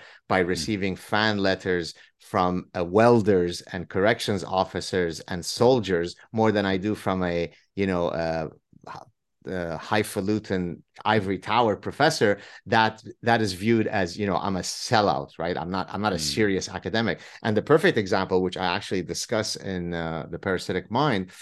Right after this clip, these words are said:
Speaker 1: is a story that I, I hope some of the viewers who've, who've heard it before won't be annoyed to hear it again, but some of you may have not heard it, so here it goes. And certainly you, I don't think you've heard it, Spencer.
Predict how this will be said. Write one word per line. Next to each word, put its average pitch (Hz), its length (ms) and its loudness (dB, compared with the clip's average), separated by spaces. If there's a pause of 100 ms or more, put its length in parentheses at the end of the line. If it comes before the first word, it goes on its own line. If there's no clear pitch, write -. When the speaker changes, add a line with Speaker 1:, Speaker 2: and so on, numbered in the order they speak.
(280)
Speaker 1:
is 95 260 -2
a 92 300 2
story 113 520 4
that 90 200 2
I, 98 120 -4 (120)
I - 20 -2
hope 113 240 2
some 104 220 0
of 98 60 0
the 92 80 0
viewers 98 400 -2
who've, 82 220 -6 (180)
who've 82 180 -8
heard 98 220 0
it 80 100 -6
before 87 540 -4
won't 101 280 -4
be 85 220 -4
annoyed 85 320 -4
to 85 100 -8
hear 90 200 0
it 82 80 -2
again, 92 340 -2 (380)
but 71 120 -6
some 104 160 0
of 92 140 0
you 87 80 -2
may 85 140 -4
have 85 120 -4
not 101 200 0
heard 90 260 0
it, 78 80 -4
so - 140 -6
here 95 160 0
it 78 60 -4
goes. 95 220 0
And 78 140 -6
certainly 104 320 2
you, 113 300 2
I 95 60 -2
don't 104 120 -4
think 95 160 -8
you've 120 160 -2
heard 90 160 0
it, 78 60 -10
Spencer. 85 400 -8